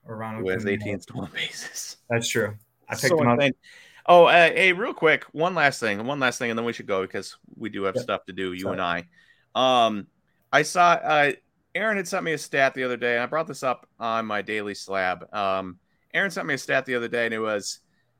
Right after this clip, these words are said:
Speaker 2: uh, Esteury Ruiz on pace to become the first hitter to, or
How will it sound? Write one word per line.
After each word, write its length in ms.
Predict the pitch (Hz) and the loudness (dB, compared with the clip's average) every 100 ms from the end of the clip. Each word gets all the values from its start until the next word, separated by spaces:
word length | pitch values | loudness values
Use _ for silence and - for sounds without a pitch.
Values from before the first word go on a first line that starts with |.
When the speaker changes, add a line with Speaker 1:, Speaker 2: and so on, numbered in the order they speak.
| _ _ _ _ | _ _ _ _
Speaker 2:
uh, 200 | 110 107 - | 2 2 0
Esteury 460 | 139 - 226 220 180 | -6 -4 -4 0 0
Ruiz 720 | 147 147 160 135 95 - - _ _ _ - | 0 0 2 0 -2 -8 -14 _ _ _ -2
on 180 | 135 135 | 0 0
pace 300 | 165 147 139 | 0 -2 -4
to 40 | |
become 280 | 135 127 131 | -8 -6 -4
the 80 | 120 | -6
first 560 | - 147 147 147 - _ _ _ _ _ _ _ | -4 -2 -2 -4 -14 _ _ _ _ _ _ _
hitter 360 | - 156 139 131 | -4 0 2 0
to, 440 | - 123 117 113 - | 0 2 2 0 0
or 380 | 120 113 110 | 0 0 -2